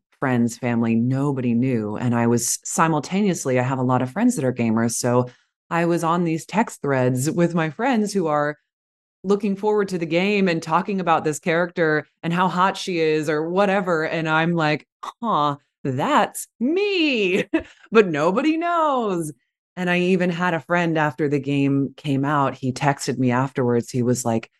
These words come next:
"I can't believe it. I've been simping over this character for months. And now I found out that it's you. And it's so awkward." <laughs> And, uh, so that was a little bit of the weirdness around her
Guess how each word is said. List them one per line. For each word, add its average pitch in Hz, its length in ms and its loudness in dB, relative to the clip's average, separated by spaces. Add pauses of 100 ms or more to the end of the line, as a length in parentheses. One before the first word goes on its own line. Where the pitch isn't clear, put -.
(260)
"I 139 100 0
can't 131 380 -2
believe 123 340 0
it. 117 240 0
I've 135 240 0
been 143 140 0
simping 156 460 0
over 135 200 0
this 131 160 -2
character 123 420 -2
for 143 160 -2
months. 139 440 0
And 147 180 -2
now 139 160 2
I 131 80 2
found 131 300 -2
out 131 180 0
that 135 100 0
it's 139 160 -2
you. 175 520 0
And 160 120 -2
it's 151 200 -8
so 202 500 -2
awkward." 190 880 0 (340)
<laughs> 254 80 -4 (400)
And, 220 400 0
uh, 262 200 0 (460)
so 269 120 -2
that 254 240 0
was 254 160 -2
a 320 80 2
little 226 260 0
bit 196 160 0
of 190 200 -2
the 175 320 0
weirdness 196 1300 0
around 143 840 0 (220)
her 139 560 0